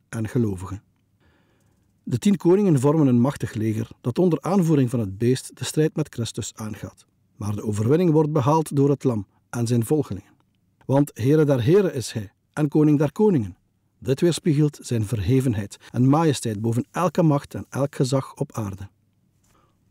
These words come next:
Openbaring zeventien, versen vijftien tot en met achttien. En hij zei tegen mij: "De wateren die u gezien hebt, waaraan de hoer zit, zijn volken, menigten,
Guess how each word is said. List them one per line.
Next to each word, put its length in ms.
Openbaring 540
zeventien, 460
versen 360
vijftien 320
tot 200
en 80
met 200
achttien. 420
En 120
hij 140
zei 200
tegen 280
mij: 220
"De 140
wateren 380
die 140
u 200
gezien 280
hebt, 340
waaraan 400
de 80
hoer 260
zit, 340
zijn 280
volken, 400
menigten, 600